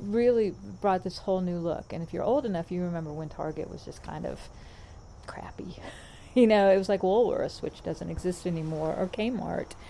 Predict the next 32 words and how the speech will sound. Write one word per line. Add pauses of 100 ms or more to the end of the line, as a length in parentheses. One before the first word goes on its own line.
(360)
Um,
Kmart
never,
I
feel
like,
never
really
lifted (500)
out, (140)
up, (380)
itself
up
the
way
that
Target
did. (580)
Um, (100)
and
Kmart,
when
I
was
a
kid,
there's
a, (280)
uh, (100)
was
just, (140)
it,